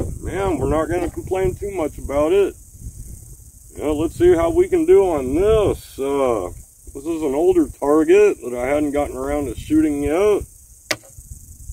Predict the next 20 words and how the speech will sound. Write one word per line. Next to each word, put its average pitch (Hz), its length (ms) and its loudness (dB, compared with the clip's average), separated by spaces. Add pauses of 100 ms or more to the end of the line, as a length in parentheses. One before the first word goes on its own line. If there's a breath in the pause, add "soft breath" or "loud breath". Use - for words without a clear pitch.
So 131 160 -8
we're 156 180 -2
gonna 143 320 -2 (400)
give 147 220 -4
this 160 320 0
a 117 40 -6
go. 156 800 4 (1300)
I - 60 -2
like 151 280 0
this 156 200 4
idea 151 540 2
of 135 220 -2
putting 156 420 -2
the 123 100 -8
black 135 420 0
spiders 135 800 2
on 123 360 -6
a 120 220 0
gray 135 680 2
background. 117 1160 0